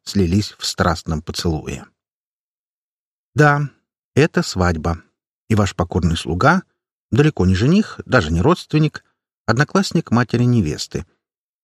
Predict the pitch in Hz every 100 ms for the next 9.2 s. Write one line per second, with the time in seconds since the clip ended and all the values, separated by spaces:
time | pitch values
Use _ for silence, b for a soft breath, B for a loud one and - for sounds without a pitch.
0 | _ 123 131 - 107 - - 190 117 101
1 | 104 - 104 - - - _ - 160 -
2 | 117 127 120 - _ _ _ _ _ _
3 | 131 - 123 131 - 135 127 - - 147
4 | 117 113 98 101 110 95 98 104 - 107
5 | 107 127 185 - 170 165 - 143 - 165
6 | 220 202 147 190 - - - 156 175 104
7 | 127 - 85 82 78 - - _ _ _
8 | _ _ - 104 123 95 87 - 117 80
9 | - -